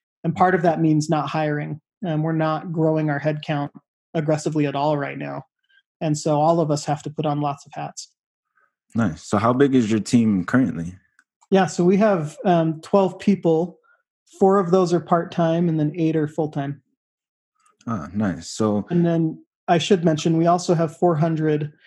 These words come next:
Speaker 1: registered nurses who make those follow-up phone calls for us.
Speaker 2: Okay. So they're just, like, they're not part of your company, but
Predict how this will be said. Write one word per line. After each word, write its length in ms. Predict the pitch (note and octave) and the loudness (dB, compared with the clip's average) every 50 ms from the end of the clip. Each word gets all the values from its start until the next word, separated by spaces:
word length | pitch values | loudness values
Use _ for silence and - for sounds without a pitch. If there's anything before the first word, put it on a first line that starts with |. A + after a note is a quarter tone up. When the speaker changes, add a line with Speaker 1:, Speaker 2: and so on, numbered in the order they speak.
| - - - _ _ - | -20 -20 -20 _ _ 0
Speaker 1:
registered 480 | F3 D#3+ D3+ D#3+ D3+ - F#3 E3 D3+ | 0 2 2 0 -2 0 -2 0 0
nurses 420 | D#3+ D#3+ D#3 D3+ D3+ - D#3 D3 - | 2 0 0 0 0 -2 -4 -4 -2
who 120 | - D3+ | 0 0
make 220 | D3+ D3+ D3 D3+ - | 2 2 0 -2 -2
those 180 | D3+ C#3+ - | -4 -4 -4
follow-up 400 | - - D3 C#3+ C#3+ C#3+ C#3 - - _ | -4 -4 -2 -2 -2 -4 -6 -8 -10 _
phone 160 | - D3 C#3+ | -8 -8 -6
calls 240 | C#3+ D3+ D3 D3 D3 | -6 -8 -8 -10 -10
for 160 | - - D#3 | -12 -10 -10
us. 240 | D3+ D3+ - - _ _ _ _ _ _ _ _ _ _ _ _ _ _ _ _ _ _ _ - | -10 -10 -12 -16 _ _ _ _ _ _ _ _ _ _ _ _ _ _ _ _ _ _ _ -8
Speaker 2:
Okay. 480 | F#2 G2 G2+ - - F#2 F2 F2 F2 F2 | -6 -6 -6 -6 -6 -6 -6 -4 -6 -8
So 220 | - - - G2+ | -8 -6 -4 -2
they're 120 | F#2+ G2 F#2+ | 0 0 0
just, 280 | F2+ F#2+ F#2+ - - | 0 -2 -4 -4 -4
like, 240 | F#2+ F#2 F2 E2+ - _ _ _ _ _ _ _ _ _ _ _ _ - | -4 -4 -4 -4 -6 _ _ _ _ _ _ _ _ _ _ _ _ -2
they're 100 | G2+ G#2 | 2 2
not 300 | G#2+ G#2 F#2+ F2 E2+ - | 4 4 2 -2 -4 -2
part 180 | - G#2+ G#2+ A2 | 0 2 4 4
of 120 | G#2 G2+ | 4 4
your 100 | G#2 G2+ | 2 2
company, 440 | - - G#2+ G2+ - G#2+ G#2 G#2 G2 | 2 0 0 2 2 2 2 2 2
but 440 | E2+ D#2+ E2 F#2 F2+ F2 - - | 0 -2 -2 -2 -2 -2 -4 -8